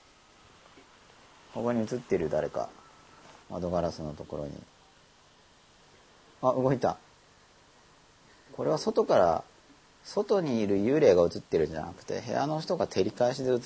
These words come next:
てるますね、一面、窓に。結構よく見えるから、お、隠れた。ああ、窓にいた幽霊みたいな人が見えなくなってきました。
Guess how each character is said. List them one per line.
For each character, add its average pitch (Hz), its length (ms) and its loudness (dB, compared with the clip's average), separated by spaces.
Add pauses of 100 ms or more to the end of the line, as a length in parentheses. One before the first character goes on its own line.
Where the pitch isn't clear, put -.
て - 260 0
る 71 280 -2 (580)
ま 80 120 -6
す - 140 -10
ね、 73 140 -6
一 73 200 -10
面、 69 280 -6
窓 76 260 -4
に。 - 180 -16 (4000)
結 196 240 -4 (100)
構 123 180 0
よ 123 100 2
く 131 120 -10
見 98 140 -4
え 101 80 0
る 95 80 -2
か 87 140 -4
ら、 82 260 -2 (720)
お、 123 80 -4
隠 120 300 -2
れ 120 60 4
た。 69 100 0
あ - 40 -4 (2000)
あ、 87 360 -2 (540)
窓 107 200 -2
に 87 60 -2
い - 20 -6
た 87 80 0
幽 95 140 2
霊 87 80 0
み 80 120 -8
た 80 100 -10
い 78 40 -8
な 78 60 -8
人 - 140 -14
が 82 80 -10
見 85 120 -10
え - 20 -8
な 85 100 -8
く - 100 -14
な 80 80 -12
っ - 20 -18
て - 100 -20
き - 60 -18
ま 76 100 -12
し - 60 -16
た。 - 140 -14